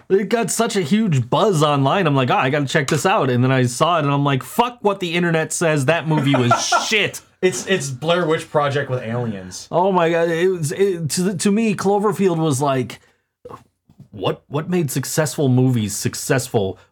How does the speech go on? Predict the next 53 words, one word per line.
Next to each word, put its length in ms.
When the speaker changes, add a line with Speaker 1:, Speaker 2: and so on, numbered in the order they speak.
Speaker 1:
Well, 200
let's 260
take 180
the 80
shaky 460
camera 500
from 280
fucking 340
Blair 260
Witch 260
Project." 580
And 140
now, 240
like, 300
in 160
Jaws, 440
you 80
don't 200
see 160
the 80
shark 380
very 280
often, 360
so 120
we'll 80
just 300
put 160
the 40
monster 460
in 140
every, 480
you 120
know, 300
uh, 100
very 440
few 400
Speaker 2:
Like 200
a 60
Speaker 1:
scenes. 140
Speaker 2:
tail 400
in 120
there 240
or 60
something. 440
Speaker 1:
Yeah, 260
like, 220
like 300
something 300
like 180
that. 300
And 260
just 240
like, 240